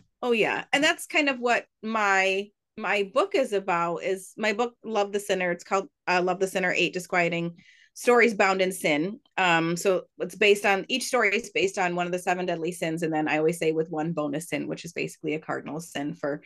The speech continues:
or a mortal sin for, uh, folks at home. But the devil doesn't feature anywhere in any of the stories. It's just people justifying horrific acts to get what they want.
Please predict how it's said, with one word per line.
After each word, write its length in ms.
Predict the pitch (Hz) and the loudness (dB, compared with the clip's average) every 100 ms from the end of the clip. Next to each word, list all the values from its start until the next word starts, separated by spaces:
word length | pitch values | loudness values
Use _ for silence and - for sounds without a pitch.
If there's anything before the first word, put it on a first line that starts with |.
| - - | -12 2
or 120 | 196 | 4
a 40 | 185 | 4
mortal 380 | 185 175 165 | 4 2 0
sin 320 | 170 165 151 170 | -4 -4 -4 -4
for, 420 | - 160 151 160 - - - - | -4 -2 -2 -4 -10 -20 -20 -4
uh, 180 | 180 156 | 2 2
folks 300 | 160 196 175 | 2 0 0
at 80 | 165 | -4
home. 440 | 170 160 147 185 - - - _ | -4 -4 -2 -4 -8 -20 -20 _
But 380 | 175 208 196 170 - _ _ - 196 202 - | -2 4 4 4 -4 _ _ -14 -12 -12 -6
the 320 | 208 233 226 | 0 2 2
devil 340 | 196 226 247 302 | 2 2 4 2
doesn't 320 | 277 269 - | 2 0 -6
feature 600 | - 226 220 190 175 - _ _ | -6 -4 2 2 2 0 _ _
anywhere 420 | 208 240 208 175 170 | 0 2 2 2 0
in 100 | 170 | 0
any 200 | 196 190 | -2 -2
of 60 | |
the 60 | 170 | -6
stories. 560 | 175 277 - - 175 - - | -6 -6 -4 -6 -8 -6 -2
It's 240 | 190 - | -2 -4
just 580 | 180 208 202 202 - - _ _ | -2 2 2 -2 -16 -20 _ _
people 580 | - 277 254 202 190 170 165 | -2 0 2 2 2 -2 -6
justifying 880 | - 202 214 220 - 185 180 180 | 0 0 0 -6 0 0 0 -2
horrific 480 | 190 180 165 220 - 110 | -4 -4 -4 -4 -4 -2
acts 360 | 113 190 - | -2 -4 -4
to 80 | 196 | -4
get 220 | 175 175 180 | -2 -2 -2
what 160 | 190 | -2
they 140 | 220 226 | 0 -2
want. 300 | 330 381 | -2 -4